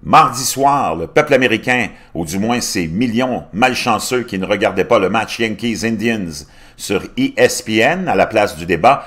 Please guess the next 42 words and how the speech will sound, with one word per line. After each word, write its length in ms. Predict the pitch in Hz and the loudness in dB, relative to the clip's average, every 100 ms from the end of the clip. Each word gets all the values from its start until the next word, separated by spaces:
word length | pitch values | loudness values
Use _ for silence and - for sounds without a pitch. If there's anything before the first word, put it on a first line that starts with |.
| - - | -8 -4
ont 80 | |
été 260 | 95 117 139 | 0 0 0
soumis 360 | - 123 139 123 | 0 0 4 4
à 80 | |
une 160 | 117 135 | 4 4
heure 200 | 131 113 | 4 2
et 80 | 104 | 0
demie 280 | 92 117 110 | -2 -4 -2
de 120 | 90 | -6
cris 300 | - 107 123 | -6 -6 -6
stupides 560 | - - 110 113 123 | -6 -8 -4 0 0
de 80 | 92 | 0
la 160 | 90 92 | 2 4
part 360 | 107 117 107 | 4 4 2
des 160 | 87 95 | -2 -4
deux 180 | 80 135 | -2 -2
vieillards 680 | 98 117 107 117 120 95 | 2 2 6 6 4 2
malheureux, 600 | 98 131 120 98 104 113 - - - - - | 4 4 4 2 0 -2 -6 -20 -20 -12 -4
à 100 | 82 | 2
l'air 320 | 87 82 - | 2 2 -4
triste, 580 | 127 151 - - - - - _ - - _ | 0 0 0 -4 -8 -10 -14 _ -20 -20 _
qui 160 | - | 0
avaient 160 | 85 87 | 2 4
l'air 240 | 92 92 | 4 2
de 220 | 76 78 76 | 0 -4 -4
préférer 680 | - 104 113 95 87 110 | -4 -4 -2 -2 0 0
être 240 | - - - | 0 0 2
ailleurs 480 | 107 107 131 135 - | 4 6 6 4 0
que 80 | |
dans 220 | 85 90 90 | -4 -4 -4
cet 240 | 92 - | -6 -4
auditorium 600 | 120 - 101 85 123 127 | -6 -2 -2 0 0 2
de 60 | 95 | 0
l'Ohio. 720 | 98 120 117 113 123 127 - - - - | 2 4 6 6 6 4 2 -10 -20 -16
Le 80 | - | -8
président 400 | 92 78 95 87 | -8 -2 -2 0
Trump 260 | 120 117 | 0 2
a 80 | 92 | 2
également 460 | 131 113 107 113 - | 4 4 2 2 -2
pris 340 | - 131 131 - - - | -4 -6 -8 -14 -20 -8
la 160 | - 107 | 2 4
parole. 800 | 123 110 135 139 113 90 80 | 8 8 10 8 6 4 0